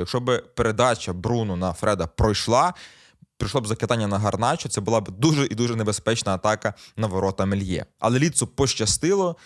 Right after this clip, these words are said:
Стрейк вдало зіграв в відборі, Ньонто обігрався з Бемфордом і забив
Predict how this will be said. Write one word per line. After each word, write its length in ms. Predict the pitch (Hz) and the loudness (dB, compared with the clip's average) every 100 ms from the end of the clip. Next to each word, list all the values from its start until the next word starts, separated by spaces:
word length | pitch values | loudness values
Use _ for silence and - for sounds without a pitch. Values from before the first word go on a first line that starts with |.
| - | -12
Стрейк 480 | - - 131 127 98 | -6 0 2 2 0
вдало 300 | 104 123 107 | 0 2 2
зіграв 300 | 92 101 95 | -2 -4 -4
в 40 | |
відборі, 580 | 90 92 101 160 175 165 - - _ | -4 -8 -2 0 0 -2 -8 -20 _
Ньонто 500 | 101 123 156 160 147 147 | 0 2 4 2 -2 -4
обігрався 500 | 110 117 123 127 117 | -2 0 0 0 -2
з 60 | 107 | -2
Бемфордом 640 | 101 120 - 101 104 98 | 0 0 -2 -6 -6 -6
і 300 | - 139 170 160 - | -2 0 0 -4 -6
забив 460 | 98 87 107 123 | -6 -2 -2 -4